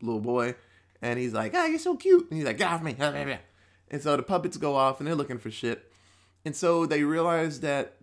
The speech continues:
that, uh, God from the beginning of these stories has realized that the puppets are still around. He's like, "Hey, I can still get the potion and figure out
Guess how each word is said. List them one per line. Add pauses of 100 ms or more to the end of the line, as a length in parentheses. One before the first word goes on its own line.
that,
uh,
God
from
the
beginning
of
these
stories (1120)
has (360)
realized
that
the
puppets
are
still
around.
He's
like,
"Hey,
I
can
still
get
the
potion
and
figure
out